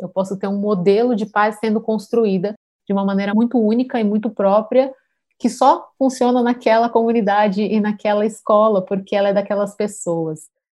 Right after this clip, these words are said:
As pessoas não são replicáveis, as pessoas são únicas, né?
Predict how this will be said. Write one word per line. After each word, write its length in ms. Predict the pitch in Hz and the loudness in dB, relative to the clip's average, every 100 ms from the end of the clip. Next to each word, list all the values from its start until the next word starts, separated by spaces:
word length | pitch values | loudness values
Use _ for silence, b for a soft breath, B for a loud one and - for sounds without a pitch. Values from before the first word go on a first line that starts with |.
| _ - | _ -6
As 140 | 185 | -2
pessoas 480 | 202 196 208 208 202 | -2 0 2 2 2
não 140 | 220 | -2
são 180 | 208 220 | -2 -2
replicáveis, 640 | 208 202 226 190 170 165 | -2 -4 -6 -4 -6 -6
as 120 | 175 | -8
pessoas 460 | - 185 190 190 196 | -8 -6 -2 -4 -4
são 160 | 240 240 | -4 -2
únicas, 420 | 202 190 185 185 _ - | -2 -4 -8 -12 _ -12
né? 240 | 175 208 | -12 -12